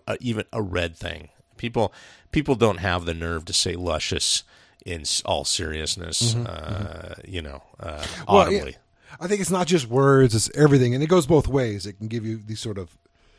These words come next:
Speaker 2: pleasurable sensations as, and these negative sensations. There's something about how it, Yuri says alcoves and nooks and crannies. It
Speaker 1: I
Speaker 2: just,
Speaker 1: know.
Speaker 2: I don't know. It just makes me feel good inside.
Speaker 1: It,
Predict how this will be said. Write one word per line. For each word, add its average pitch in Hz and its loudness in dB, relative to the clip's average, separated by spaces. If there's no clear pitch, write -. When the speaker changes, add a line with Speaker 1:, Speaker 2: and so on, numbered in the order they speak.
Speaker 2:
pleasurable 131 4
sensations 107 -2
as, 104 -6
and 117 -4
these 101 -6
negative 107 -4
sensations. 95 -4
There's 147 -2
something 165 2
about 120 -2
how 127 -6
it, 123 -8
Yuri 139 4
says - 0
alcoves 113 0
and 110 0
nooks 123 2
and 113 0
crannies. 107 -2
It 87 -10
Speaker 1:
I - -6
Speaker 2:
just, 90 -4
Speaker 1:
know. 87 -2
Speaker 2:
I 113 2
don't 76 0
know. 98 -4
It 101 -6
just 117 -6
makes 123 0
me 104 -2
feel 101 -4
good 95 -6
inside. 90 -4
Speaker 1:
It, 82 -10